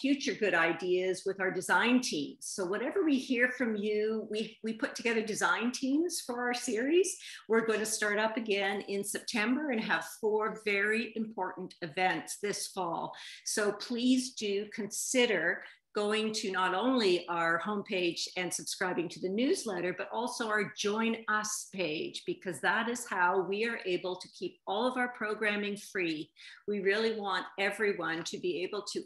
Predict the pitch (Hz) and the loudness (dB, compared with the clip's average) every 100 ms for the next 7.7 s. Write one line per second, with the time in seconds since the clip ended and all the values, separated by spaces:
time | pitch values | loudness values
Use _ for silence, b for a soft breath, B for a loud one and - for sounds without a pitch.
0 | - 175 202 - - 185 - 185 170 156 | 2 2 0 -2 -2 -2 -2 -6 -6 -8
1 | 160 185 285 339 - - - - 180 196 | -6 -4 -2 -2 -6 -10 -14 -10 -6 -4
2 | 175 - - 208 190 208 202 196 185 180 | -6 -6 -4 0 0 0 -4 -4 0 0
3 | 202 285 - 180 180 185 180 175 180 196 | 0 -2 -4 -4 -4 -6 -8 -6 0 0
4 | 202 196 180 185 180 - 185 175 - 180 | 2 2 2 0 -2 0 0 -2 -4 -6
5 | - - 196 180 - 156 175 170 165 160 | -6 -6 -6 -6 -6 -6 -4 -4 -4 -4
6 | 160 160 170 - 156 - - _ B B | -2 -2 -2 -4 -6 -6 -12 _ B B
7 | B B B 202 208 202 | B B B 0 2 0